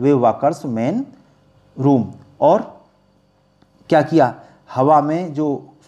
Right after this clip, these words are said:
कूदकर वेव वॉकर की मुख्य लंबी कड़ी तक, कमरे तक आ गया। Subsequent waves tossed me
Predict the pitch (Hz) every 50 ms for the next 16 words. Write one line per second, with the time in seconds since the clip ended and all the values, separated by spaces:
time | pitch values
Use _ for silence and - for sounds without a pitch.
0 | _ _ - 151 156 139 - 160 160 185 190 - - - _ _ - 120 143 151
1 | 143 135 127 120 - - 123 120 - - 160 180 170 139 123 143 139 139 - 156
2 | 135 120 117 117 120 127 127 - - 107 104 107 - - 135 - - - - -
3 | _ _ _ _ _ _ _ - - 113 110 110 113 110 - 160 180 - 254 254
4 | - _ _ _ _ _ _ _ _ _ - 143 139 135 113 113 101 95 95 95
5 | 92 - - - _ _ _ _ _ _ _ _ _ _ _ _ _ _ _ _
6 | _ _ _ _ _ - - - - - 147 131 127 - - 139 127 - - 117
7 | 101 92 95 95 95 - - _ _ _ _ _ _ - - 104 107 120 135 151
8 | 156 151 - - 131 - - - 117 127 123 - - 110 107 120 151